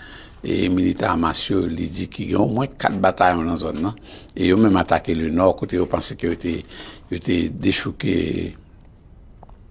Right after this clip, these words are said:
militaire Hamas, mais il t'a semblé mission Hamas retourner à venir faire base encore là. Donc monsieur dit, il retourne encore à, à craser monsieur pour pas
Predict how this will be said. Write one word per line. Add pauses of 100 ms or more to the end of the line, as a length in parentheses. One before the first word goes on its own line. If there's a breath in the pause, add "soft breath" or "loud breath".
(120)
militaire
Hamas, (160)
mais
il
t'a
semblé
mission (400 loud breath)
Hamas
retourner
à
venir
faire
base
encore
là.
Donc
monsieur
dit, (140)
il
retourne
encore (460 loud breath)
à,
à
craser
monsieur
pour
pas